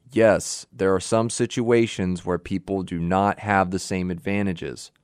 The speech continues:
People do not start from the same places. But that's never gonna change this fact. You cannot wait for somebody else.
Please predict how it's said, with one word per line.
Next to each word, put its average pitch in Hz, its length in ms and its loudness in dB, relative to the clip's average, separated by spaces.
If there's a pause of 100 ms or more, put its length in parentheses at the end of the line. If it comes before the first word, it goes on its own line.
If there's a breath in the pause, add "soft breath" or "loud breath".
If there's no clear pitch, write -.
(420)
People 92 260 0
do 87 120 0
not 95 280 2
start 95 320 4
from 92 160 -4
the 90 80 -2
same 85 340 -4
places. 92 720 0 (1200)
But 82 100 -6
that's 87 240 0
never 101 300 2
gonna 104 220 2
change 113 420 0
this 82 200 -2
fact. - 480 -4 (1300)
You 92 160 -2
cannot 101 440 2
wait 107 260 6
for - 140 -4
somebody 87 500 2
else. 76 440 -4